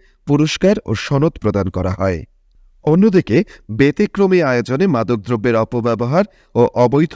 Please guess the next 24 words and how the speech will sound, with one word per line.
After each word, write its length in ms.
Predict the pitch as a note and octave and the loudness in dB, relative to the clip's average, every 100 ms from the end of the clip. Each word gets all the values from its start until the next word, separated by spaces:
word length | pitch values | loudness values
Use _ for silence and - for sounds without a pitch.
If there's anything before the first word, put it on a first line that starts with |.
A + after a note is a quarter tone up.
| F#3+ | -2
পাচার 340 | C3 A2 A#2 G2+ | -2 -2 -2 -2
বিরোধী 360 | G#2 G#2 A#2 B2+ - | -2 -2 -2 -2 -2
আন্তর্জাতিক 600 | A#2 A2 D3+ C#3 A#2+ F#2 | -2 -2 0 0 -2 -4
দিবস 260 | G2+ G2+ G#2 | -2 -2 -2
পালন 280 | - G#2+ G#2+ | -2 -2 0
করেছে 380 | G#2 G#2+ G#2+ F3 G3+ _ _ - | -2 -2 0 -2 -2 _ _ -4
জেলার 340 | A#2 A#2+ B2+ - | 0 2 2 0
অন্যতম 440 | C#3 D3+ E3+ E3 D#3 | -2 -2 0 0 0
শিক্ষা 340 | D#3 - - A2 | -4 -6 -4 -4
প্রতিষ্ঠান 500 | G2+ G2 G2+ - D#3 G3 _ _ - | -2 -4 -4 0 0 0 _ _ -4
প্রেসিডেন্ট 420 | D3 E3+ E3+ F3 | -2 0 0 0
প্রফেসর 440 | - A#2 A2+ - G2+ | -2 -2 -2 -2 -2
ডক্টর 360 | G#2 - B2 B2 B2 | -2 0 0 0 0
ইয়াজউদ্দিন 520 | B2+ C3+ D3+ A#2+ G#2 | 2 2 -2 -2 -4
আহমেদ 360 | F#2 F#2+ C3+ - _ _ | -4 0 0 0 _ _
রেসিডেন্সিয়াল 680 | A#2 B2 D#3+ D3+ C#3 - C#3+ | -4 -2 -2 0 0 0 0
মডেল 300 | G2+ G2+ G#2 | 2 0 0
স্কুল 260 | G2 - A2 | -2 -2 -2
অ্যান্ড 180 | F#2+ F#2 | 0 -2
কলেজ। 340 | F#2+ F#2+ F#2 - - _ _ - | 0 0 -2 -6 -20 _ _ -4
দুপুরে 380 | A#2 F3 G3 E3+ - | -2 0 2 0 0
এক 180 | A#2 F#2 | -4 -4
বিশেষ 320 | F#2 A#2+ F#3 E3+ | -6 -2 -2 -4
সমাবেশে 600 | - B2 G#2 G#2 - | -4 -4 -2 -4 0